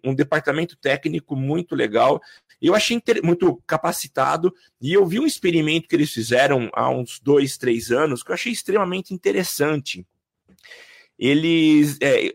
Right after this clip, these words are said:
acho que um piloto não tinha, um piloto não, um rapaz, ele queria muito pilotar um carro de,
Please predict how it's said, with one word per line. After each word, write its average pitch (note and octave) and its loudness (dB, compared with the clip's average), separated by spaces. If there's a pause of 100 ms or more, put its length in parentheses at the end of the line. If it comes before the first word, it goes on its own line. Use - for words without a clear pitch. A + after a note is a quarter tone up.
acho B2 0
que - -10
um D#3+ 0
piloto F3 2
não C#3+ 0
tinha, C#3+ -4
um A#2 -6
piloto C3 -6
não, A2+ -2
um - -8
rapaz, D#3 0
ele E3 0
queria E3+ -2
muito E3 -2
pilotar C3+ 0
um B2+ -4
carro B2 -4
de, A2+ -4